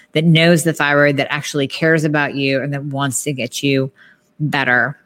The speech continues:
So that is my little disclaimer in the beginning, yes, if you schedule a discovery call with me, we'll be able to tell you if you're in one of those states that we can't see you.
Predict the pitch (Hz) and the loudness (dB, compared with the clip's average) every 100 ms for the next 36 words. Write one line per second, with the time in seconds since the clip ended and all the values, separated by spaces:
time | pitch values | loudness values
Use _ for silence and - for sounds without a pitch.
0 | _ - 170 160 - 170 196 254 254 226 | _ 0 2 2 0 0 0 0 2 2
1 | 170 170 165 160 160 - _ - 160 208 | 4 2 2 2 -2 -6 _ -2 2 2
2 | - 190 180 180 185 185 190 160 147 143 | 2 0 2 2 2 2 2 2 2 2
3 | 139 135 - 165 160 175 180 165 151 - | 0 -2 -4 0 0 0 -2 -2 -2 -2
4 | 143 147 196 214 - 202 190 190 185 165 | -4 0 0 0 0 0 2 0 0 0
5 | 160 170 165 160 _ - - 156 156 151 | 0 0 0 0 _ -18 -2 2 2 2
6 | 147 160 175 - 202 185 180 180 175 175 | -2 -2 -4 -2 0 2 2 2 2 2
7 | 175 _ - 139 147 143 147 160 170 175 | 0 _ -10 -4 -4 -2 -2 2 2 2
8 | 185 185 185 - 165 165 - 143 147 - | 2 2 0 0 0 0 0 0 0 -2
9 | 143 139 - 175 156 156 147 | -2 -2 -2 0 2 2 0